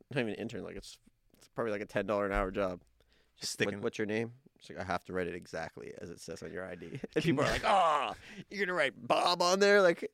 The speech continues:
Speaker 1: everyone calls me
Speaker 2: <laughs>
Speaker 1: Francis. <laughs> "Sorry, sir." And they have no emotion. They just write it really nice. And
Speaker 2: No
Speaker 1: everyone's,
Speaker 2: soul.
Speaker 1: everyone's real excited, like, "Oh, it looks so good." And they're like, it reminds me of Aubrey Plaza.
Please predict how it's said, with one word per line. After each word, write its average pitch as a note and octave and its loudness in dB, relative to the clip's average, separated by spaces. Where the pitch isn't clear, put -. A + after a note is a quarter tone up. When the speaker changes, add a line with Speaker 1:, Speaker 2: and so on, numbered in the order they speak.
Speaker 1:
everyone F3+ 4
calls E3+ 4
me F3 -2
Speaker 2:
<laughs> - 2
Speaker 1:
Francis. F#3 2
<laughs> D4 0
"Sorry, G#2+ 0
sir." F#2+ -6
And G2+ -6
they G#2 0
have F#2+ -2
no G2+ -2
emotion. G2 -8
They E2+ -16
just F#2+ -16
write F2+ -10
it - -8
really C3 4
nice. C3 4
And C3+ -2
Speaker 2:
No B2 4
Speaker 1:
everyone's, C3 8
Speaker 2:
soul. G#2 0
Speaker 1:
everyone's E3+ 6
real D#3+ 10
excited, D3+ 8
like, D3 6
"Oh, G4+ 6
it - 4
looks G#4+ 4
so G#4+ 4
good." G#4 6
And A#3+ 2
they're B2+ 2
like, G2+ -2
it - -2
reminds C3+ 6
me B2+ 6
of - 4
Aubrey A#2 6
Plaza. G#2+ 4